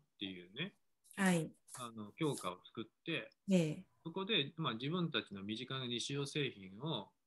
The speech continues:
Speaker 2: はい。
Speaker 1: 必要なね、製品やサービスを自動的に生産してくれる、まあ、その、提供してくれるロボットって、どういうふうにして作られているかっていう
Speaker 2: うん。
Speaker 1: ことを、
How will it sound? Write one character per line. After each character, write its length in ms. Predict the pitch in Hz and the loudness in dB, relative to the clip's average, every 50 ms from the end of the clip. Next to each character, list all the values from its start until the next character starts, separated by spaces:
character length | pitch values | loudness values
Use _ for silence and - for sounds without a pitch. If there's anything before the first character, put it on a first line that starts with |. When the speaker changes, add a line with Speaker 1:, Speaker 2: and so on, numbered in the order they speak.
| _ _ _ _ _ _ _ _ - - _ _ - - | _ _ _ _ _ _ _ _ -20 -20 _ _ -8 0
Speaker 2:
は 180 | - 165 165 160 | 2 4 4 4
い。 120 | 156 160 | 2 0
Speaker 1:
必 280 | 170 139 131 - - 131 | -2 -4 -6 -6 -4 -4
要 80 | 117 110 | -2 0
な 80 | 131 | 0
ね、 160 | 160 165 151 - _ - - - - _ - 127 117 | 0 -2 -2 -8 _ -20 -20 -20 -20 _ -16 -14 -4
製 220 | - 160 151 143 131 | 0 2 2 2 2
品 100 | 120 113 | 2 0
や 100 | 104 98 | -2 -2
サ 140 | - - 139 | -2 -2 0
ー 140 | 135 127 | 0 0
ビ 100 | 110 107 | -2 -4
ス 160 | 98 - - 113 | -6 -6 -8 -4
を 300 | 135 143 113 98 92 - _ _ _ _ _ _ | -2 -2 -2 -2 -6 -12 _ _ _ _ _ _
自 160 | 120 120 127 127 | -8 -8 -2 2
動 180 | 143 147 147 | 4 4 4
的 240 | 143 143 139 135 139 | 4 0 -2 -2 -2
に 140 | 135 131 117 | -2 -2 -2
生 220 | - 139 131 127 | 0 0 -2 -2
産 240 | 110 - 120 120 117 | -2 -2 -4 -4 -4
し 60 | - | -4
て 120 | - - 110 | -6 -8 -8
く 160 | - 110 107 | -6 -6 -6
れ 140 | 113 117 127 | -4 -4 -4
る、 260 | 190 220 170 107 - _ _ _ _ _ _ _ _ _ | -2 -2 -2 -4 -6 _ _ _ _ _ _ _ _ _
ま 180 | 214 208 139 127 117 104 113 120 | 2 2 2 2 2 -2 -6 -8
あ、 40 | 110 | -8
そ 140 | - 120 110 | -6 -6 -4
の、 200 | 104 98 98 - _ _ _ - | -4 -4 -6 -10 _ _ _ 2
提 160 | 135 131 127 | 2 2 2
供 160 | - 131 123 | 0 -2 -2
し 80 | 110 - | -2 -2
て 100 | - 117 | -4 -4
く 80 | - | -2
れ 100 | 120 117 | 0 0
る 60 | 107 | 0
ロ 140 | 101 107 113 | 0 0 0
ボ 120 | 139 180 202 | 0 0 -2
ッ 40 | 196 - - | -2 -4 -8
ト 100 | 98 92 | -8 -10
っ 40 | - _ _ _ | -10 _ _ _
て、 220 | 131 120 98 92 - _ _ _ _ _ _ _ _ _ _ _ - | 2 2 2 -2 -8 _ _ _ _ _ _ _ _ _ _ _ -8
ど 180 | 135 190 233 269 | -4 -4 -2 -2
う 60 | 269 240 | 0 2
い 160 | 190 143 123 | 2 2 0
う 40 | 110 | 0
ふ 180 | - - 110 | -2 -4 -4
う 60 | 101 | -4
に 140 | 98 95 95 | -4 -6 -8
し 80 | - - | -10 -12
て 100 | - 87 | -14 -14
作 200 | - - - 113 | -14 -10 -6 -4
ら 100 | 117 113 | -2 -2
れ 100 | 104 95 | -2 -2
て 140 | 90 - 92 | -4 -8 -10
い 40 | 87 | -12
る 100 | 87 87 | -12 -14
か 120 | - 90 | -16 -18
っ 60 | 87 _ _ _ _ | -20 _ _ _ _
て 60 | 95 | -20
い 40 | 92 | -20
う 20 | _ _ _ _ _ 180 | _ _ _ _ _ -10
Speaker 2:
う 20 | |
ん。 520 | 175 180 185 190 196 202 214 220 226 233 233 - _ _ _ | -8 -6 -6 -4 -6 -6 -4 -2 -4 -4 -4 -8 _ _ _
Speaker 1:
こ 100 | _ 151 | _ -8
と 180 | 147 - 151 151 | -4 -2 -2 0
を、 340 | 165 202 208 143 101 95 | 0 0 0 -2 -2 -4